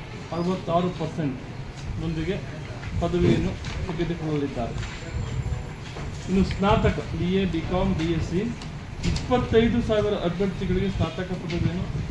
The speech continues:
ಪ್ರದಾನ ಮಾಡಲಾಗುವುದು. ಅದರಲ್ಲಿ ಹದಿನೈದು ಸಾವಿರದ ಎಂಟುನೂರ ಎಂಟು ಮಹಿಳೆಯರು ಇದ್ದಾರೆ, ಅಂದರೆ ಶೇಕಡ ಅರವತ್ತ್ಮೂರು ಪರ್ಸೆಂಟ್ ಅಷ್ಟು ಮಹಿಳೆಯರು ಇದ್ದಾರೆ. ಅದೇ ರೀತಿ ಮುನ್ನೂರ ನಾಲ್ಕು ಪಿ ಎಚ್ ಡಿಗಳಲ್ಲಿ ಕಲಾ ವಿಭಾಗದಿಂದ ನೂರ ಹನ್ನೊಂದು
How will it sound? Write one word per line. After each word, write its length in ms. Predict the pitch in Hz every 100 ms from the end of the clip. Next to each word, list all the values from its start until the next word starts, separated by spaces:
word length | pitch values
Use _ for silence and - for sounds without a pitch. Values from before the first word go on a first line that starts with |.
| -
ಪ್ರದಾನ 380 | 151 160 160 151
ಮಾಡಲಾಗುವುದು. 640 | 143 135 139 - 175 - 147
ಅದರಲ್ಲಿ 320 | 175 180 220 - - - - - -
ಹದಿನೈದು 460 | 175 214 233 233 226
ಸಾವಿರದ 400 | 214 202 190 196 -
ಎಂಟುನೂರ 560 | 180 196 196 196 185
ಎಂಟು 300 | 170 190 214
ಮಹಿಳೆಯರು 500 | 185 170 170 165 165
ಇದ್ದಾರೆ, 600 | 196 - - 135 147 143
ಅಂದರೆ 220 | 175 170 175 -
ಶೇಕಡ 280 | 175 175 175
ಅರವತ್ತ್ಮೂರು 840 | 196 135 160 202 190 190 175 170
ಪರ್ಸೆಂಟ್ 500 | 160 151 135 165 147
ಅಷ್ಟು 180 | 143 160
ಮಹಿಳೆಯರು 300 | 139 139 127
ಇದ್ದಾರೆ. 260 | 123 - - - 143 - - - - - - - - - -
ಅದೇ 160 | 165 220
ರೀತಿ 220 | 240 262
ಮುನ್ನೂರ 520 | 196 214 233 262 269
ನಾಲ್ಕು 520 | 240 220 233 247 -
ಪಿ 60 | 196
ಎಚ್ 340 | 220 220 196
ಡಿಗಳಲ್ಲಿ 440 | 202 180 175 170 233 247 - - - - - - - 139 131 - - - - - - - - - - -
ಕಲಾ 220 | 180 220
ವಿಭಾಗದಿಂದ 640 | 233 220 214 214 196 190
ನೂರ 240 | 175 180 190
ಹನ್ನೊಂದು 540 | 170 170 185 175